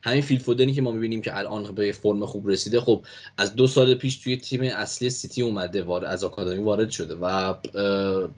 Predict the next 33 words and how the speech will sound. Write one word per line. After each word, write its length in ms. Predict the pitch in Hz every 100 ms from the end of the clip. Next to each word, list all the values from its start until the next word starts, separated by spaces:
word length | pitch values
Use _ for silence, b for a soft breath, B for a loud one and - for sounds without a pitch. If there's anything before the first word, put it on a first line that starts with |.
| _ _
زمان 340 | 104 107 123
برد 180 | 101 85 -
تا 140 | 90
فیل 160 | 85 92
فودن 340 | - 90 87
شد 240 | - 92 85 B B B
یه 100 | 92
بازیکنیه 580 | 92 90 90 95 90 90
که 140 | -
فیکس 540 | - - - 92 - -
باشه 320 | 90 - -
توی 220 | - 90
تیم 400 | - 90 73 76
و 220 | 87 87 85 _
جایگاه 440 | 92 87 87 92 90 _
ثابت 460 | - - 90 85 82
داشته 280 | 85 - 90
باشه 260 | 87 -
و 200 | 87 85 - B B B -
مثلاً 280 | 90 92 90
این 180 | 98 95
حالت 260 | 98 95
رو 60 | 92
پیدا 180 | 95 92
کنه، 180 | 98 95
یعنی 140 | 90
فودن 420 | - 98 90 90
نباشه 400 | 90 90 90 -
توی 260 | - 92 87
ترکیب، 380 | - 90 - 92
ما 120 | 92
تعجب 580 | 92 92 87 85 87 82
کنیم. 300 | - 80 76